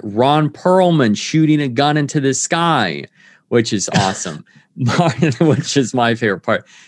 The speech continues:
Speaker 1: Um, Mark Rylance, Ariana Grande, Michael Chiklis, Tyler Perry,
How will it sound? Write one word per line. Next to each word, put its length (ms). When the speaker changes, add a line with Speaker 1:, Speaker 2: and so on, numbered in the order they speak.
Speaker 1:
Um, 640
Mark 300
Rylance, 480
Ariana 500
Grande, 680
Michael 400
Chiklis, 640
Tyler 420
Perry, 540